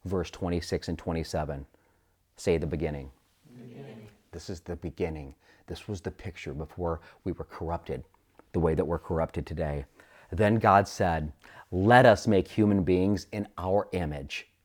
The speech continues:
Speaker 1: Okay, our? Yeah, it's the Trinity, God, the Father, the Son, and the Holy Spirit are together creating. And he says, "Let them make them in our image to be like us. They will reign over the fish in the sea, the birds in the sky,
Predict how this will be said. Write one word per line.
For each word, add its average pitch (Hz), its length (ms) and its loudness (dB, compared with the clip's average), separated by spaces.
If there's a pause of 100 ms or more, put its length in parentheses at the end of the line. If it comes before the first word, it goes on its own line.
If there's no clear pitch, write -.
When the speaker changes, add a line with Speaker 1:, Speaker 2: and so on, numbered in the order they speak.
(220)
Speaker 1:
Okay, 78 260 -10 (200)
our? 104 400 -4 (120)
Yeah, 82 200 -4
it's - 440 -8
the - 80 -16
Trinity, 71 480 -10 (120)
God, 78 360 -10 (280)
the - 80 -8
Father, 76 420 -4
the 78 100 -6
Son, 85 240 -6
and 76 80 -6
the 71 60 -8
Holy 92 240 -8
Spirit 82 340 -6
are - 120 -14
together 78 560 -6 (220)
creating. 82 680 -2 (260)
And 131 100 12
he 120 80 12
says, 135 220 12
"Let 139 200 12
them 147 160 12
make 127 180 10
them 120 140 12
in 120 120 8
our 120 200 12
image 113 280 10
to 127 100 2
be 139 160 10
like 131 280 12
us. 131 400 10 (240)
They 165 260 12
will 208 220 12
reign 151 260 12
over 143 160 12
the 123 80 10
fish 151 340 10
in 147 80 12
the 135 80 10
sea, 135 460 10 (220)
the 143 120 12
birds 156 380 12
in 147 80 10
the 135 80 10
sky, 123 500 10